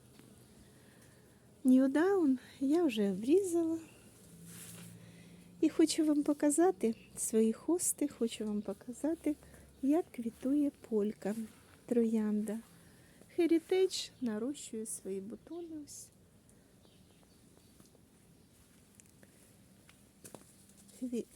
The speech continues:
квітує хоста такими чарівними бусковими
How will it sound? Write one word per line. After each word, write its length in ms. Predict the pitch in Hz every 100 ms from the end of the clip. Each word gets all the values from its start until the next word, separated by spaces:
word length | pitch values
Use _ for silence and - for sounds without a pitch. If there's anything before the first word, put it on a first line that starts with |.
| -
квітує 580 | 240 233 - 262 254 233
хоста 800 | - 254 269 311 - - 277 269 - - - -
такими 500 | 240 - 277 262 240
чарівними 920 | - 220 220 302 320 311 302 285 285 - - - - - - - - -
бусковими 840 | 247 247 - - 311 330 311 294